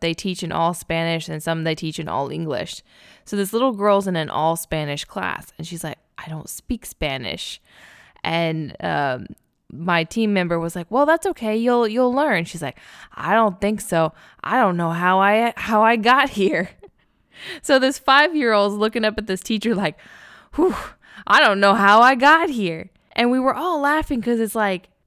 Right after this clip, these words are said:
how many times we all look up in our life and look around like, "How the fuck did we get here?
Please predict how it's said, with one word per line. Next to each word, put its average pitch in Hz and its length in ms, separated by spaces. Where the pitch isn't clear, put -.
how 294 200
many 349 200
times 269 300
we 226 140
all 247 240
look 233 200
up 233 180
in 214 80
our 196 140
life 196 340
and 185 240
look 196 160
around 190 300
like, 151 320
"How - 380
the 190 120
fuck - 520
did 226 140
we 208 200
get 240 280
here? 156 440